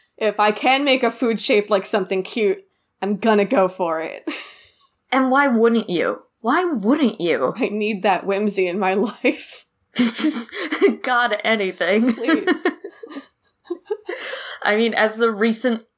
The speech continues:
Speaker 2: new owner of a fondue maker,
Speaker 1: Oh.
Speaker 2: I get it. Which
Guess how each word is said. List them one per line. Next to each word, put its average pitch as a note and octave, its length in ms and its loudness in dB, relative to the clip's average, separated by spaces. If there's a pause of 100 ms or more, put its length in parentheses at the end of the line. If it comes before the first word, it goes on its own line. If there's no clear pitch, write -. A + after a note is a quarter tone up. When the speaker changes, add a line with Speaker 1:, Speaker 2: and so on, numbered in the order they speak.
Speaker 2:
new G#3+ 360 4
owner G#3 340 4
of G3 120 0
a F#3+ 60 0
fondue G3 600 2
maker, E3+ 720 0
Speaker 1:
Oh. G#3+ 720 0 (1080)
Speaker 2:
I E3+ 100 -10
get D#3+ 400 -2
it. - 180 -6 (640)
Which F#3+ 320 -2